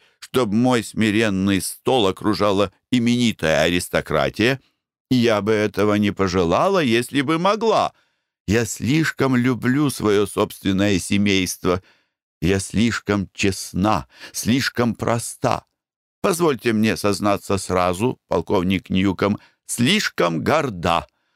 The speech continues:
А теперь, теперь отец его возвратился в Англию,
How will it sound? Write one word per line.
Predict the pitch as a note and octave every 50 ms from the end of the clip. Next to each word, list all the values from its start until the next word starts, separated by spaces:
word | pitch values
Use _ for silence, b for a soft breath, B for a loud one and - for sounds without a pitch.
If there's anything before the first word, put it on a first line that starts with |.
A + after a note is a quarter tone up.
| _ _ _ _
А | - B2 B2
теперь, | - - C3 C3+ A#2+ - - C3 B2+ C#3+ D3+ D#3 D3+ _ _ _ _ _ _ _ _ _ _ _ _ _ _ _ _ _ _ -
теперь | - A3+ G3 - A2+ G#2 G2+ G2+ A2+
отец | G#2+ G2 - A2+ A#2 A#2 - -
его | - G2 G#2+ G2+ G2+ G#2+ F#2
возвратился | E2+ G#2 G2+ F2+ F2+ F#2+ F#2+ F#2 - F#2 F#2 E2 - - E2 D2+
в | C#2+
Англию, | D2 C#2+ C#2+ C#2+ D2 D2 E2+ G#2 B2+ D3 D#3 D#3